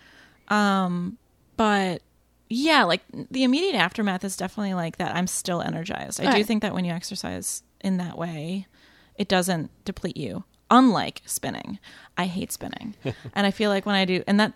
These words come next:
Speaker 1: that was, like, a strenuous exercise that reaffirmed my fe-, my, my belief that,
Speaker 2: Yeah.
Speaker 1: like, I don't like strenuous exercise, because I would get done with spinning and feel like I wanted to die,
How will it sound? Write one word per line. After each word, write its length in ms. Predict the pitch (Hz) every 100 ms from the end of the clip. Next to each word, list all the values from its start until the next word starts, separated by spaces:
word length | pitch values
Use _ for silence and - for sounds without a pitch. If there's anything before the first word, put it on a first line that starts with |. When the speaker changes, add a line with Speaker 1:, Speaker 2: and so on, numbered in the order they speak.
| -
Speaker 1:
that 100 | 202
was, 180 | 214 220
like, 160 | 185
a 340 | - 165 98 -
strenuous 580 | - 190 180 165 160 -
exercise 640 | 165 - 170 165 160 180
that 200 | - - -
reaffirmed 680 | 190 233 196 - 151 151 180
my 180 | 156
fe-, 200 | - - -
my, 260 | 175 151 -
my 180 | 175
belief 380 | 160 160 151 156
that, 80 | -
Speaker 2:
Yeah. 80 | -
Speaker 1:
like, 100 | -
I 100 | 170
don't 120 | 160
like 160 | 98 107
strenuous 340 | - - -
exercise, 420 | 190 - 202 - -
because 180 | 202
I 60 | 208
would 120 | 196
get 140 | 233 220
done 160 | 196
with 100 | 185
spinning 460 | - 190 175 170 170 - - - - -
and 120 | - 190
feel 180 | 202
like 360 | 190 180 170 -
I 80 | 190
wanted 300 | 185 175 170
to 140 | - 170 -
die, 400 | 190 175 185 254